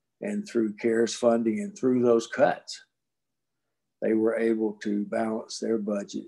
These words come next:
at year end, which back in March, we would have been,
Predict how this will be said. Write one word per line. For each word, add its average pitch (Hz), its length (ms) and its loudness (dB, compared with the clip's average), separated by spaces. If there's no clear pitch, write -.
at 107 100 -10
year 104 320 -2
end, 98 360 -4
which 107 520 -2
back 117 300 2
in 107 180 2
March, 120 680 2
we 123 160 6
would 117 260 4
have 98 200 -4
been, 110 440 2